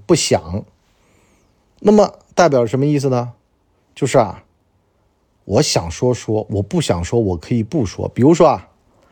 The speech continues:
俩人儿在那聊天儿，突然沉默下来，这会儿对方把话头接起来，在那儿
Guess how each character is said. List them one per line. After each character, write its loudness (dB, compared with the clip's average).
俩 2
人 4
儿 2
在 -4
那 0
聊 2
天 0
儿， -4
突 2
然 4
沉 0
默 2
下 -2
来， -10
这 6
会 0
儿 0
对 4
方 0
把 -2
话 0
头 -2
接 0
起 -6
来， -4
在 -2
那 -2
儿 -2